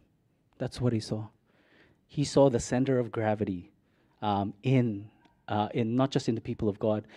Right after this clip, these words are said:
but how the people of God ministered to other people. It was beyond just themselves. Can I pray that for you as a church, as you partner, not just in Baptist World Aid, but Solomon Islands and other places, even in this community,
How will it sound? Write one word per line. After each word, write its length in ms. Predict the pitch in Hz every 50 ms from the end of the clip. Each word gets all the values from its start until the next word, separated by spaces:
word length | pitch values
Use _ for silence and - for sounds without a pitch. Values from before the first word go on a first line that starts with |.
| - - -
but 120 | - 110
how 200 | - - 127 127
the 80 | 113 107
people 320 | - - 120 - 123 110
of 120 | 107 101 107
God 220 | 113 110 110 104
ministered 440 | 110 113 113 117 117 - 123 107 -
to 100 | - - -
other 140 | - 104 104
people. 380 | 101 - 104 104 - 110 104 - _ _ _ _ _ _ _ _ _
It 80 | 120
was 180 | 113 113 117 107
beyond 680 | 104 - 117 110 113 110 110 110 107 107 104 - - - - _ _ _ -
just 320 | - 107 98 - - - - _ _
themselves. 640 | 113 101 98 95 - 101 98 104 110 - - - - _ _ _ _ _ _ _ _ _ _ _ _ _ _ _ -
Can 120 | - 135
I 100 | 143 143
pray 340 | 143 - - - 123 123 117
that 240 | 110 110 110 - - _ _ _ _ _ _ - -
for 100 | - 95
you 220 | 98 104 110 135 - - _ _ _ _ _ - -
as 120 | 127 104
a 60 | 110
church, 380 | 107 - - 131 143 - - - _ _ _ _ _ _ _ _ _ _ _
as 220 | - 117 113 101 110
you 160 | 113 117 120
partner, 560 | - - - 120 113 117 120 120 110 110 110 - _
not 120 | 156 160
just 240 | - 165 147 - -
in 320 | 123 113 113 113 107 101 98
Baptist 340 | 101 107 - - - -
World 160 | - 101 98 110
Aid, 160 | 104 101 98
but 140 | 101 95 -
Solomon 340 | - 104 104 104 110 107
Islands 360 | 104 107 104 107 110 104 - 104
and 100 | - -
other 180 | - 123 123 123
places, 420 | - - 113 104 98 - 117 110 -
even 220 | 165 127 131 120
in 100 | 123 120
this 140 | 113 113 -
community, 500 | - - 107 107 110 110 110 110 - -